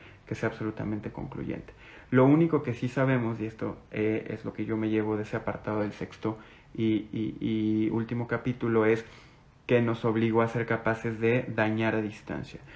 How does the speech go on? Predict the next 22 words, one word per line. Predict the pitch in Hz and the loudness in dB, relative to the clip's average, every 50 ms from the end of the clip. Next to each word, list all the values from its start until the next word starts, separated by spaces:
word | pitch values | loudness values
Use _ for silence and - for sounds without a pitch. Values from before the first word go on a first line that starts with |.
| - - - - - - | -20 -20 -20 -20 -10 0
Y | - 131 | 2 2
ese | 131 127 147 143 | 4 4 2 0
concepto | - 127 120 - 127 123 - - 139 135 | 0 -2 0 -2 -4 -6 -2 0 2 2
me | 127 117 101 | 2 2 2
parece | - 113 107 110 - - | 0 0 0 0 -2 -2
maravilloso | 120 117 113 107 104 107 110 110 117 117 120 - 139 139 | -2 -2 0 0 2 0 0 0 0 -2 -2 -2 -6 -4
para | 131 113 104 107 | -4 -4 -2 -2
reflexionarlo. | 110 104 - 110 110 - - - 107 113 120 120 123 131 131 135 135 - - - - - - | -4 -6 -6 -6 -8 -8 -6 -6 -2 0 0 0 2 0 -2 -2 -6 -14 -20 -20 -20 -14 -8
Otra | - - - 202 202 | -6 -6 0 2 2
vez, | 208 220 220 220 - | 4 4 2 2 0
temas | 190 185 180 170 - | -2 -2 -2 0 2
tranquilos | 170 170 160 - - 165 160 156 | 2 2 2 4 4 2 2 2
para | 147 - 147 135 | 2 2 2 2
reflexionar | 127 120 - 127 123 - - 131 123 127 127 131 135 | 2 2 0 -2 -2 -2 0 2 2 4 4 6 4
a | 135 | 4
final | 135 - 120 120 120 123 123 123 | 2 0 0 0 2 2 2 2
y | - 123 | 2 2
a | 117 113 | 2 2
inicios | 113 113 117 120 120 - 135 123 117 | 2 2 0 0 -2 -2 -4 -4 -2
de | 123 113 | 0 -2
la | 117 113 | -2 -2
semana, | - - 135 139 147 147 139 143 143 - | -2 0 2 4 4 4 4 2 0 -6